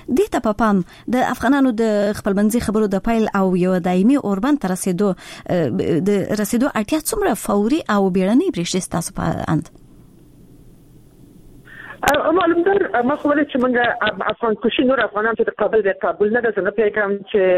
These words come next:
Speaker 2: اه، طالبان د دوی وژنه څومره کولی شي توجیه کړي او، او هغه کوم بهانه چې د، د جنګ د دوام دپاره وه، د امریکایانو شتون څومره اوس، اوس په موافقه باندې رسېدلې، نو د افغانانو وژنه، اه، اه، څه رقم توجیه کېږي؟ یعنې که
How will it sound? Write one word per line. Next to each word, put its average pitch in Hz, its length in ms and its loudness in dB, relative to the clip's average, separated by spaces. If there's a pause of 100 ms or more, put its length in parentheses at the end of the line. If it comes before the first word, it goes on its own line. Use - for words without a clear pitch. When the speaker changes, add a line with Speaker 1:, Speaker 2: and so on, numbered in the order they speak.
(140)
Speaker 2:
اه، 165 440 -2
طالبان 175 480 0
د - 20 -6
دوی 185 180 0
وژنه 185 340 0
څومره 196 300 -2
کولی 180 380 0
شي 180 60 0
توجیه 196 520 0
کړي 185 240 2
او، 135 80 2
او 160 440 0
هغه 175 160 -4
کوم 165 200 -4
بهانه 180 340 -2
چې 196 140 -2
د، 170 100 0 (520)
د 175 160 2
جنګ 196 240 0
د 165 100 0
دوام 185 300 0
دپاره 175 380 0
وه، 180 100 2
د 175 80 0
امریکایانو 170 560 0
شتون 202 260 -2
څومره 185 240 0
اوس، 226 180 2
اوس 208 220 4
په 220 200 -2
موافقه 175 380 -2
باندې 220 200 -4
رسېدلې، 180 440 0
نو 175 80 2
د 165 80 0
افغانانو 175 520 0
وژنه، 220 440 0 (440)
اه، - 40 2
اه، 160 500 2
څه - 120 -6
رقم 208 280 -2
توجیه 147 340 -2
کېږي؟ - 420 0 (400)
یعنې 185 480 2
که 202 140 -4